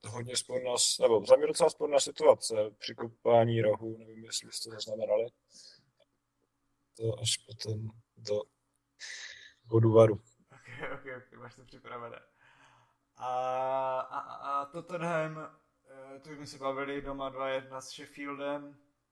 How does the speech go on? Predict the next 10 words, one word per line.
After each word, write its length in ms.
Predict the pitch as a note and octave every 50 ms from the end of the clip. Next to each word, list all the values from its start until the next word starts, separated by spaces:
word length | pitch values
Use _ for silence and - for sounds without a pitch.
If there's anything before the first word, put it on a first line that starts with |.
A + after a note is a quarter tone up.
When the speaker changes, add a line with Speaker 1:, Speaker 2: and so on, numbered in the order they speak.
| _ _ _ _
Speaker 2:
eh, 60 | - - B1+ B1+ B1+ A#1+ -
otočku, 720 | - C3 - C3 C3 C3+ - - - _ C3 B2+ B2+ A#2+
taky, 480 | - C3+ B2+ - - C3 C3 B2 - _
taky 220 | - B2 - C3 -
to 120 | - B2+
bylo, 240 | A#2 B2 B2+ C3 C3
počkejte, 560 | B2+ A#2 A#2 - - - C3 B2+ A#2+ - A#2
mrknu 420 | B2+ C3 B2 A#2 _ _ C3 C3 A#2+
se 280 | - - B2+ B2+ B2+ B2+
na 300 | B2+ B2+ B2 B2 -